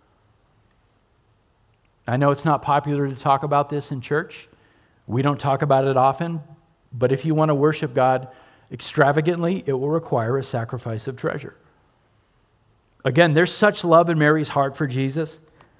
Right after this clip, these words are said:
such gratitude for the fact that he had chosen her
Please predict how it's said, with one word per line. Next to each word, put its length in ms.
such 280
gratitude 640
for 80
the 100
fact 360
that 180
he 120
had 100
chosen 420
her 480